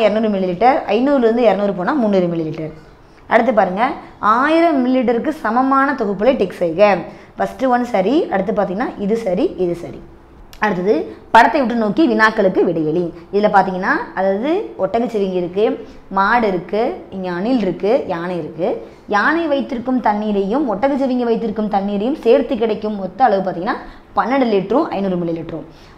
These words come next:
மாடு வைத்திருக்கும் தண்ணீரின் அளவிலிருந்து அணிலுக்கு ஐந்நூறு மில்லி லிட்டர் கொடுத்தால்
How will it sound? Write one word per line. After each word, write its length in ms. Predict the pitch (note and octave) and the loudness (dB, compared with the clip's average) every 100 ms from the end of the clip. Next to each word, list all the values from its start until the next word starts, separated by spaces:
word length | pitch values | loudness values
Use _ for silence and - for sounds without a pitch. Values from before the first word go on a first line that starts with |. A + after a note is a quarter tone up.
| F#3+ | 2
மாடு 280 | G#3 D4 D#4 | 4 6 4
வைத்திருக்கும் 460 | C#4+ A#3 C4 C4 A#3+ | 2 -2 -2 -2 0
தண்ணீரின் 300 | A#3 A#3+ A3+ | -2 -2 -2
அளவிலிருந்து 480 | A3 G#3+ G#3+ A#3 D4+ G3+ | 0 0 0 2 0 2
அணிலுக்கு 360 | A#3+ C4+ G#3+ G3+ | 2 2 4 2
ஐந்நூறு 240 | G3+ G#3+ F#3+ | 2 0 0
மில்லி 140 | F3+ E3+ | 0 -2
லிட்டர் 220 | E3 E3+ | -4 -6
கொடுத்தால் 360 | E3 D#3+ G3+ | -8 -2 -2